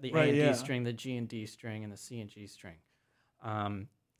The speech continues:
Speaker 1: and that kind of got me thinking about, uh, scales. All of my students know that I
Speaker 2: Scales and
Speaker 1: talk a
Speaker 2: arpeggios.
Speaker 1: lot of, I talk a lot about <laughs> scales.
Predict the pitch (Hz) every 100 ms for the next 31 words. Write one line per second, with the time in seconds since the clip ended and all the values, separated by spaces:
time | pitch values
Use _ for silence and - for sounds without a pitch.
0 | - _ _ _ _ _ - 117 113 113
1 | 135 135 - 151 135 135 123 123 120 131
2 | 117 123 113 113 107 104 101 _ _ _
3 | _ _ _ _ _ _ _ _ _ 110
4 | 107 107 98 - - - 127 107 80 -
5 | - - _ _ _ _ _ _ _ _
6 | _ _ _ - 110 113 110 - 123 113
7 | - 117 110 110 104 175 113 156 107 101
8 | 104 110 120 131 147 - _ _ _ _
9 | _ 120 113 107 107 - _ _ _ _
10 | 110 107 - 117 110 110 117 117 110 107
11 | - - 117 - 160 -